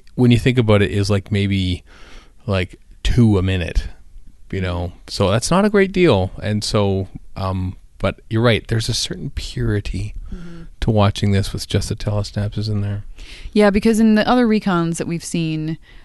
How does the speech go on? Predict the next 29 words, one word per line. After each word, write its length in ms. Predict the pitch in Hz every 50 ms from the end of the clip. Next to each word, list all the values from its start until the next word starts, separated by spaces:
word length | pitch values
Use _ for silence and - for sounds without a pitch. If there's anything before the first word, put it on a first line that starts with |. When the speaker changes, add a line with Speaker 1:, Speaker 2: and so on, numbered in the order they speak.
| - - -
Speaker 2:
there 200 | 170 175 165 165
have 240 | 156 175 170 156 -
been, 260 | 165 160 156 156 160
like, 200 | 160 156 160 -
you 60 | 175
know, 200 | 160 151 151 156
a 60 | 160 156
cut 220 | - 175 - - -
back 260 | 220 220 220 - 202
to 140 | - 254 240
Polly's 480 | - 285 302 285 262 220 190 185 -
face, 340 | - 165 147 139 151 - -
and, 140 | 147 147 170
Speaker 1:
Mm-hmm. 80 | 170 160
Speaker 2:
like, 160 | 165 170 -
we 100 | 180 180
see 160 | 170 - 202
the 120 | 190 170 165
same 340 | - - 175 175 175 170
shot 400 | 165 - - 180 165 156 156 151 -
of 120 | 165 151
her 120 | 156 156 156
face 520 | - - 214 208 180 160 165 - - - - - - - - -
multiple 360 | - 170 170 170 - 160 156 151
times, 400 | - 196 196 180 165 165 160 -
and 240 | 156 156 151 139 - - - -
me 420 | - 175 170 170 214 214 170 156 160
being, 500 | 165 - 156 151 151 156 151 147 143 123 -
like, 200 | 160 147 143 -